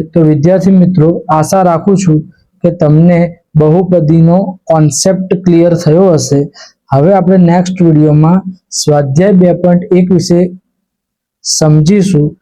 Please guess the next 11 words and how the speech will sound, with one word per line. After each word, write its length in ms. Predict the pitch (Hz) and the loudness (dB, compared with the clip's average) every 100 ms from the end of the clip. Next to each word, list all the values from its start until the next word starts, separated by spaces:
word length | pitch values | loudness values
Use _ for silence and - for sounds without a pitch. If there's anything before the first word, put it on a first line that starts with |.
| _ _ _ - | _ _ _ -4
અને 280 | 151 175 180 156 151 156 180 _ | 0 2 0 0 -2 -2 -4 _
જો 200 | 160 185 180 170 - _ | 0 2 2 0 -6 _
તમને 260 | - 165 180 | -2 0 2
આ 120 | 180 | 2
વીડિયો 340 | 165 160 175 180 | 2 2 2 0
પસંદ 440 | 165 156 170 165 - | -2 0 0 0 0
આવ્યો 300 | 151 175 196 | -2 0 2
હોય 220 | 151 143 143 _ _ _ - | 0 -2 -6 _ _ _ -2
તો 20 | |
અમારી 380 | 147 139 165 185 | 0 2 2 0
ચેનલને 460 | 185 147 147 147 | 0 0 2 2